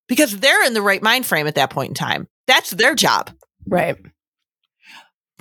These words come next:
Speaker 1: Doulas are
Speaker 2: Unfortunately, yeah,
Speaker 1: a
Speaker 2: unfortunately,
Speaker 1: big
Speaker 2: you have,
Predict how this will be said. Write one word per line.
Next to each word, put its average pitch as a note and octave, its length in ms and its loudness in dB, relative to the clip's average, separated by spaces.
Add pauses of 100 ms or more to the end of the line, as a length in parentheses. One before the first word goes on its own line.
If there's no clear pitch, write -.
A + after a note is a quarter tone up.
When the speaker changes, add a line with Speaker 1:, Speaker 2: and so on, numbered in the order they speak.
(140)
Speaker 1:
Doulas C#4+ 280 4
are C4 60 4
Speaker 2:
Unfortunately, A#3+ 920 2
yeah, G#3 340 2
Speaker 1:
a G3 40 4
Speaker 2:
unfortunately, C#4 560 2
Speaker 1:
big B3 60 2
Speaker 2:
you B3 60 0
have, A3 460 0